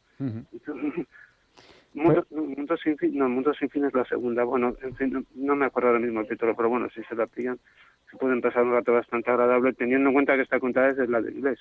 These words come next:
Speaker 2: eso sí.
Speaker 1: Ujú.
Speaker 2: <laughs> Bastante y tal, o sea, pero bueno, es bastante agradable.
Speaker 1: Ujú. Pues nada, tenemos que terminar ya el programa, bienvenido.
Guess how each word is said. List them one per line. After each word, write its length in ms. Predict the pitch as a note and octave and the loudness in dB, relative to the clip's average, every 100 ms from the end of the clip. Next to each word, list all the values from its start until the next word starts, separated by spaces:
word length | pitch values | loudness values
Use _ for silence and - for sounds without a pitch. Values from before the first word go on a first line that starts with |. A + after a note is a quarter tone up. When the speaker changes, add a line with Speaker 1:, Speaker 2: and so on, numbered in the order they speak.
| - | -8
Speaker 2:
eso 260 | C3 C3+ B2+ | -10 -8 -10
sí. 140 | - - _ - - - | -14 -18 _ -20 -20 0
Speaker 1:
Ujú. 260 | C3 A2+ B2 - - - - - - C3+ | 2 2 0 -6 -20 -20 -20 -20 -12 -8
Speaker 2:
<laughs> 380 | B2 D3+ D3 - - - _ _ _ _ - C#3 C3 | 0 0 0 -6 -14 -20 _ _ _ _ -12 -8 -2
Bastante 720 | B2 - - C3+ C3 D3+ D#3 C#3 | -4 -4 -6 -4 0 2 4 2
y 200 | A#2+ A#2 | -2 -4
tal, 260 | C3+ C#3 - | -2 0 -2
o 40 | |
sea, 160 | - A2 - _ - - | -8 -10 -10 _ -20 -20
pero 140 | - A2+ | -10 -2
bueno, 220 | C#3+ - - - A#2+ A2 - | -2 -2 -12 -16 -16 -16 -12
es 160 | B2 | -8
bastante 640 | B2 B2 A#2+ A2 A#2 A2+ A2 | -6 -6 -8 -8 -8 -6 -4
agradable. 420 | A2+ A#2+ A2+ A2 G#2+ G#2 _ _ _ _ - | -2 0 -2 -4 -10 -20 _ _ _ _ -2
Speaker 1:
Ujú. 200 | G#2+ A2+ - - - - - - _ - | 0 0 -8 -16 -16 -16 -20 -20 _ -4
Pues 100 | C#3 | 0
nada, 120 | C3 A#2+ _ - | 2 0 _ 0
tenemos 260 | C3+ E3 | 2 4
que 100 | F#3 | 2
terminar 320 | E3+ D#3+ D#3+ | 2 2 4
ya 80 | D3 | 4
el 80 | C3+ | 2
programa, 340 | - C#3 D3+ | 2 2 4
bienvenido. 540 | B2+ A2+ A2+ D#3 C3 | 2 2 2 2 2